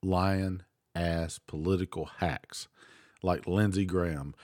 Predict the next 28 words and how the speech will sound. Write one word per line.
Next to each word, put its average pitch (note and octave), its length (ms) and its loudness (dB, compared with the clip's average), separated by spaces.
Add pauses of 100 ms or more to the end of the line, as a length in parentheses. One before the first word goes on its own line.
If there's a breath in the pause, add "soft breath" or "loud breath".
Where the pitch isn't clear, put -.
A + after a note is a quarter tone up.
(180 soft breath)
running G#2+ 220 4
around G2 320 4
begging F#2+ 320 6
everybody, E2+ 300 2
"Go G#2+ 140 4
to G#2+ 60 6
lindsey A2+ 280 4
graham A2 260 2
dot A2 180 2
com, B2 340 4 (300 loud breath)
'cause, G2+ 140 0 (160 loud breath)
you A2+ 120 6
know, G#2 160 6
this A2 200 4
guy's A#2 280 4
run-," A2+ 160 4
I B2+ 100 8
would F3 120 4
have G#2 80 2
rather A2 180 6
had A#2+ 140 4
the A#2 80 0
Democrat A2+ 400 0
in D#2 140 -4
office. - 340 -8 (680)
I - 40 4
would E3+ 180 8
have. F#2+ 160 -2